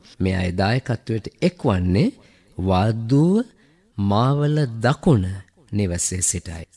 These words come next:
මඩුගල්ල නූරිය පදිංචි එච් ඩබ්ලිව් පියසීලී මැතිනිය සහ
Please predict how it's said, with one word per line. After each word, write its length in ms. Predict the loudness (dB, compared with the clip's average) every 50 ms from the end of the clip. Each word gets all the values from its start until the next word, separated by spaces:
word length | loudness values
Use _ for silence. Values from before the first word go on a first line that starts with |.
| -6 0 2
මඩුගල්ල 680 | 4 6 6 6 6 4 4 4 4 2 2 2 2 2 2
නූරිය 500 | 2 2 4 4 4 2 2 2 0 0 -2
පදිංචි 680 | -2 -2 -2 -2 0 0 -2 -2 -4 -6 -6 -4 -4 -4 -4 -4 -4
එච් 180 | -4 -6 -6 -6
ඩබ්ලිව් 440 | -6 -4 -4 -4 -2 -2 -2 -2 -2
පියසීලී 680 | -2 0 0 2 2 2 0 0 0 0 0 0 -2
මැතිනිය 520 | 0 -2 -2 -4 -4 -4 -2 -2 -2 -2 -2
සහ 380 | -2 0 0 2 0 0 0